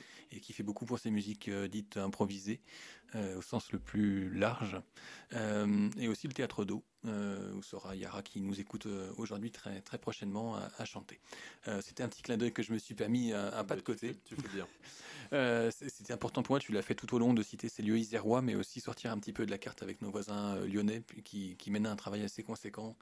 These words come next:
Speaker 2: C'est ça, et qui sont proches.
Speaker 1: En tout cas, un grand merci. J'ai pas vu le temps passer, Richard. Ça défilait à une vitesse dingue. On a été très heureux de, de t'écouter, partager ce moment-là avec toi. On espère que nos auditeurs, euh, partageront ce plaisir.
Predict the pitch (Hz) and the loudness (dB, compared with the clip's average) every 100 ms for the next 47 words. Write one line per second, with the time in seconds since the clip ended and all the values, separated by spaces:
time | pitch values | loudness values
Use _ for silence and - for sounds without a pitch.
0 | - 98 - 87 - 95 - 95 101 - | -16 -16 -12 -12 -12 -16 -14 -10 -8 -2
1 | 95 - - _ _ _ _ _ _ - | -2 -2 -10 _ _ _ _ _ _ -20
2 | _ - - - - - 123 127 147 131 | _ -14 -14 -12 -8 -4 -2 2 4 6
3 | 135 135 - 147 160 151 123 - 113 131 | 8 6 4 0 2 2 2 0 0 2
4 | 131 127 120 - 127 - 127 131 - 98 | 2 2 0 0 -2 0 -2 -2 -4 -4
5 | 98 110 - 120 104 107 - 117 - - | -2 -2 -2 0 0 -2 -4 -6 -6 -6
6 | 98 98 127 156 123 104 95 98 101 101 | -4 -2 0 2 2 2 0 0 0 -2
7 | - 110 107 98 87 - 131 127 117 127 | -4 -4 0 -2 -2 -4 -2 2 4 4
8 | 107 98 101 101 110 107 - 107 113 117 | 4 4 2 0 -4 -4 -4 -4 -4 -4
9 | - 107 104 107 101 101 - 135 147 - | -2 0 2 2 2 0 2 2 2 -10
10 | - - 110 113 - 131 - 104 104 104 | -16 -4 -2 0 0 0 0 -2 -2 -2
11 | 113 98 98 90 - 107 117 113 - 107 | -2 0 -2 -2 -4 -4 -4 -4 -4 -6
12 | 110 156 | -2 -4